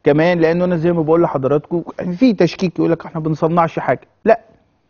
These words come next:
وجزء كبير جدًا من الأزمة اللي حاصلة في مصر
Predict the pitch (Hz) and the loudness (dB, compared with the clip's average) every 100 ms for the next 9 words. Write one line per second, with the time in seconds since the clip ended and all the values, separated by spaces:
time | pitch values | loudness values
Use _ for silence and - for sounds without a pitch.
0 | _ _ _ _ - 165 185 370 247 202 | _ _ _ _ 0 2 6 4 2 -4
1 | 170 185 285 233 156 208 208 139 135 127 | 0 2 4 4 4 4 2 2 2 2
2 | 143 214 214 156 143 - 214 180 151 123 | 2 2 2 -2 -4 0 0 2 -2 -2
3 | 131 160 190 - 127 - 143 180 - | -2 0 -2 -2 -4 -2 0 0 -2